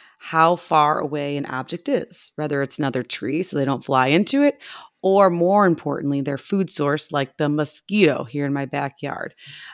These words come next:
And in order to do that, they basically echolocate by generating an ultrasound. So that's this, a frequency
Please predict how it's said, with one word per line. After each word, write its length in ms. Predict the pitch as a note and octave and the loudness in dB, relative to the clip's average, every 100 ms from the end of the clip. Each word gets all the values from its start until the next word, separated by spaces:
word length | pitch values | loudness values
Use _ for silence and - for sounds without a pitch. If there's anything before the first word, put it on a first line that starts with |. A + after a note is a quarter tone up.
| - | -2
And 640 | D3+ D3 D3 C#3+ C#3+ C#3 _ _ _ _ _ _ _ _ G3+ | 2 4 2 2 0 -2 _ _ _ _ _ _ _ _ 0
in 80 | |
order 240 | A3+ B3+ A3+ | 4 4 2
to 100 | G3 | -4
do 300 | G3+ B3+ B3+ | -2 0 2
that, 260 | E3 D3+ | 2 2
they 100 | E3+ D#3+ | 0 0
basically 840 | E3+ F#3 - - F#3 F3 E3 - _ _ _ | 0 -2 -6 -6 -4 -2 -4 -8 _ _ _
echolocate 640 | F3+ F3 F3 E3+ E3+ E3 D3+ | -2 0 0 0 0 -4 -2
by 160 | C#3+ | -4
generating 800 | C#3 D#3+ E3 D#3+ D#3 D3 D3 C#3+ _ _ _ - | 0 0 2 2 0 0 -2 -4 _ _ _ -4
an 120 | D#3+ - | -4 2
ultrasound. 720 | F3+ - - D3 - - G3 | 2 2 -4 -4 -6 -8 -8
So 380 | - D3 C3+ C3+ | -4 0 0 0
that's 260 | C#3+ C#3 - | 0 -2 -8
this, 200 | - - - | -16 -20 -6
a 220 | C#3+ C#3 C3 | -2 0 -2
frequency 1000 | - A#3 A#3 F#3+ E3 - D3 C#3 C#3 | 2 2 4 4 2 0 0 2 0